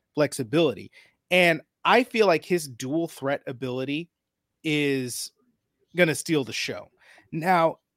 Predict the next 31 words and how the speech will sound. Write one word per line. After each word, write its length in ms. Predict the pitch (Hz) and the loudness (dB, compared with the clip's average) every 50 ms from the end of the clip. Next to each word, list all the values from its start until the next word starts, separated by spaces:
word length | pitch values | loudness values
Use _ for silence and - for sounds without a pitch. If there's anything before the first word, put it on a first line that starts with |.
| _ | _
the 80 | - 190 | -6 -2
thing 180 | 156 262 269 | 0 0 2
is, 100 | 277 233 | 2 2
he's 160 | 185 196 202 185 | 0 0 2 4
not 220 | 208 220 214 175 | 6 6 6 6
just 300 | 139 151 185 196 - - | 6 8 6 8 8 6
a 60 | 175 | 4
running 420 | 139 127 143 151 156 156 156 151 147 | 4 6 6 6 6 6 4 0 0
quarterback. 640 | - 226 254 233 147 - - 95 87 - _ _ _ _ _ _ _ - | 2 4 4 6 4 2 -2 -8 -14 -18 _ _ _ _ _ _ _ -8
I 100 | 147 147 | -4 -2
think 160 | 165 175 165 | 0 0 0
that 120 | 160 156 | 0 0
people 180 | 180 175 151 156 | -2 -2 -2 -2
kinda 220 | - 170 156 135 | -2 -2 -2 -2
look 200 | 131 156 175 - | 0 -2 0 0
at 80 | 175 151 | 0 0
him 160 | 156 160 156 | 0 0 -2
and 80 | 147 135 | -4 -6
look 120 | 151 143 | -6 -8
at 80 | 151 - | -10 -10
the 60 | 135 | -6
highlights 520 | 131 156 165 160 156 156 147 143 135 - | -2 -2 -2 0 0 0 -2 -2 -4 -6
and 80 | 147 139 | -10 -12
just 100 | 139 151 | -10 -10
like, 100 | 196 220 | -10 -8
"Oh, 100 | 240 247 | -6 -4
yeah, 120 | 247 208 | -4 -4
it's 120 | 190 175 - | -4 -4 -4
a 60 | 165 | -4
running 260 | 160 165 165 160 151 | -4 -4 -6 -6 -6
quarterback." 440 | - - 180 - 135 95 98 82 | -6 -6 -6 -4 -4 -6 -8 -10